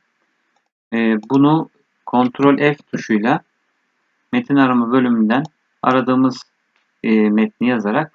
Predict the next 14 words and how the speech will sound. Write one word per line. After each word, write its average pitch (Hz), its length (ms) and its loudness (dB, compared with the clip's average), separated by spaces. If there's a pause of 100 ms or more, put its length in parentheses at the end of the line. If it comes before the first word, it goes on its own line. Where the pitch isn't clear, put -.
filtreleyebiliyoruz. 120 880 -2 (1160)
Mesela 139 500 2 (680)
tabii 127 220 0
ki, 131 300 0
e, 113 400 -2
burada 120 400 -2 (120)
sizin 113 280 -6
karşınıza 117 760 -4 (440)
gelecek 113 420 -4
olan 110 180 0
ekran 107 320 -2
şu - 160 -16
şekilde 110 400 -8
olacak. 117 400 -8